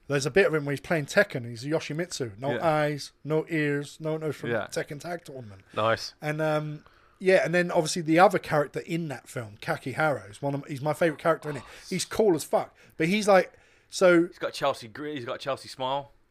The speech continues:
Speaker 1: and he has it pierced closed.
Speaker 2: Yeah.
Speaker 3: Fucking hell.
Speaker 1: And,
Speaker 3: That's,
Speaker 1: um,
Speaker 3: that sounds awesome.
Speaker 1: But he is like, um, he's into being beaten.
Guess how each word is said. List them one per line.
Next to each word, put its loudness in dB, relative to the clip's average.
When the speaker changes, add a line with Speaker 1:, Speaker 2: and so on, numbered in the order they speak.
Speaker 1:
and -4
he 0
has -4
it -14
pierced -6
closed. -2
Speaker 2:
Yeah. -8
Speaker 3:
Fucking -12
hell. -12
Speaker 1:
And, -2
Speaker 3:
That's, 4
Speaker 1:
um, 4
Speaker 3:
that 2
sounds -2
awesome. -6
Speaker 1:
But 2
he -2
is 0
like, 2
um, 0
he's -2
into -4
being 0
beaten. -2